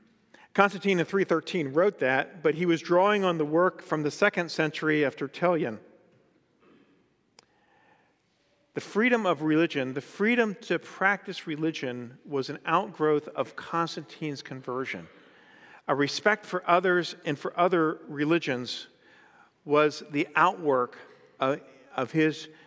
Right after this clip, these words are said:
Christian faith. And you have to remember at that time, that if the emperor was a certain religion, everybody was that religion on the pain of death. And so as we look back through church history,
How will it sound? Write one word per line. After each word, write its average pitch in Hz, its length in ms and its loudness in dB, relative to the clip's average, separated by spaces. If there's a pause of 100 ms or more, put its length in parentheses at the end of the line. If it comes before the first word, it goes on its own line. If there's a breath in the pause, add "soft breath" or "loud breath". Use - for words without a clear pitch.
(220 loud breath)
Christian 147 360 -2
faith. 135 420 -2 (300 loud breath)
And 151 120 -2
you 156 80 2
have 233 260 2
to 233 80 -6
remember 180 480 0
at 139 120 -4
that 143 180 0
time, 170 600 -2 (560 loud breath)
that 170 240 4 (140)
if 175 360 0
the 190 200 -2
emperor 254 380 4
was 180 180 2
a 165 60 2
certain 196 340 2
religion, 165 520 2 (180)
everybody 170 500 4
was 135 200 0
that 131 160 2
religion 123 540 0 (260 loud breath)
on 123 120 -4
the 117 80 -6
pain 131 240 -6
of 95 80 -10
death. - 360 -10 (1900 loud breath)
And 156 120 -2
so 214 120 4
as 165 100 -2
we 180 140 0
look 262 280 0
back 240 280 4
through 175 160 -8
church - 360 -4
history, 147 520 -2